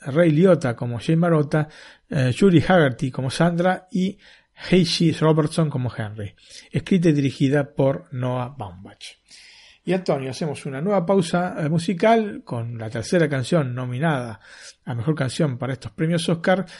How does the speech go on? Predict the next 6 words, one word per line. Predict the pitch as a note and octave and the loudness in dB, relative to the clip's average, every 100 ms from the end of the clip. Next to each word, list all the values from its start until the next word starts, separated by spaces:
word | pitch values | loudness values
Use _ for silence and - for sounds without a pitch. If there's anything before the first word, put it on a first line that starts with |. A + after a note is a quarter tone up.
| _ | _
que | - C3 | -8 -6
se | C3 | -2
llama | D#3 D#3 D3+ D#3+ - | 0 0 0 -4 -6
Into | A3+ F#3+ E3+ - F#3 D#3 | 0 0 0 0 -2 0
the | C#3+ D3+ - | 0 0 0
Unknown, | D#3 C3 D3+ D#3 F3+ | -2 0 0 -2 -4